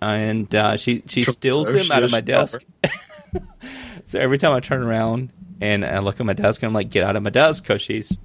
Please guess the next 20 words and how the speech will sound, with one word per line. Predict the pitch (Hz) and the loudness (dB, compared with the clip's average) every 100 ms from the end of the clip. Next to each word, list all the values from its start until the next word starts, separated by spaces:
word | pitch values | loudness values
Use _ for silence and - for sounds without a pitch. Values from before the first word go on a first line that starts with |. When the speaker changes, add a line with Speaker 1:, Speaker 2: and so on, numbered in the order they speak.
| - | -8
Speaker 1:
pulling | 117 110 107 | -4 -4 -4
field | - 107 | -2 -2
notes, | 104 101 - - - - | -2 -2 -4 -2 -4 0
notebooks | 110 - 113 - | -2 0 -2 -2
out | 107 | -4
of | 98 | -4
my | 101 | -2
desk. | 104 117 _ _ _ | -2 -4 _ _ _
Hey, | 339 359 - - 831 _ - 807 | 0 2 2 2 -2 _ -2 0
Speaker 2:
Nice | - - - | 0 0 -4
Speaker 1:
boys. | 107 - | -4 -2
Speaker 2:
books. | - - - - - - - - - - - - - | -4 -4 -10 -16 -10 -10 -10 -16 -20 -20 -20 -16 0
Speaker 1:
Um, | 120 120 113 - - _ _ - - - - - - | 4 4 2 -4 -12 _ _ -10 -10 -10 -14 -14 -2
yeah, | 113 95 107 | 2 4 2
so | - - 101 123 - - - - - - - - _ _ _ | -2 -2 0 -2 -6 -20 -20 -20 -20 -20 -20 -20 _ _ _
she, | - - - 131 - _ _ _ _ | -4 -2 -2 -4 -12 _ _ _ _
she | - 127 117 | 0 4 4
has | 113 110 107 | 4 0 0
my, | 110 107 104 | 0 0 0
uh, | 110 101 113 | 0 -2 -6